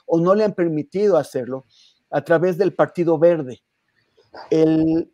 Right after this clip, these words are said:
el, el, el truco de su, de sus farmacias de similares es que fue, fueron las primeras que introdujeron de mas-, de manera masiva en México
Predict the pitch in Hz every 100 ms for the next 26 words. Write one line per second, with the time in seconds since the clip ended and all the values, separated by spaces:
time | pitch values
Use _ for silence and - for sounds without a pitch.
0 | - 175 156 165 165 156 - - 170 -
1 | 214 - 233 220 180 - 160 147 139 135
2 | - 147 139 135 - 139 - 147 147 175
3 | 165 185 151 135 - 156 143 151 180 143
4 | 139 _ _ _ _ _ - 185 185 196
5 | 190 - 190 185 147 196 202 196 165 156
6 | 147 147 165 196 175 165 - 139 131 123
7 | 170 180 160 135 127 - 139 135 151 170
8 | 165 135 127 180 170 160 - 139 151 156
9 | 147 - 151